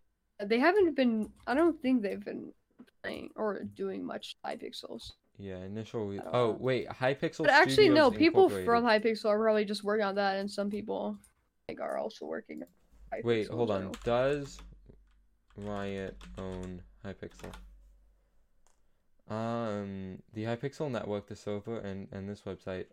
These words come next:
Speaker 2: are owned by Hypixel Inc. Inc is, is owned by Hypixel Studios. Riot Games is now a partner company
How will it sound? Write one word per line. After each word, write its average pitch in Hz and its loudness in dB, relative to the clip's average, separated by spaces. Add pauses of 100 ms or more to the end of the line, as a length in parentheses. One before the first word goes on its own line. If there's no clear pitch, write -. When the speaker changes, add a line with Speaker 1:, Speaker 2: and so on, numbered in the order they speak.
(160)
Speaker 2:
are 101 -2
owned 104 -4
by 104 0
Hypixel 104 -6
Inc. 95 -8 (160)
Inc 107 -8
is, 117 -12
is 107 -8
owned 104 -6
by 101 -4
Hypixel 104 -8
Studios. 98 -6 (400)
Riot 110 4
Games 107 -2
is 101 -6
now 101 -2
a 98 -4 (380)
partner 101 -2
company 95 -8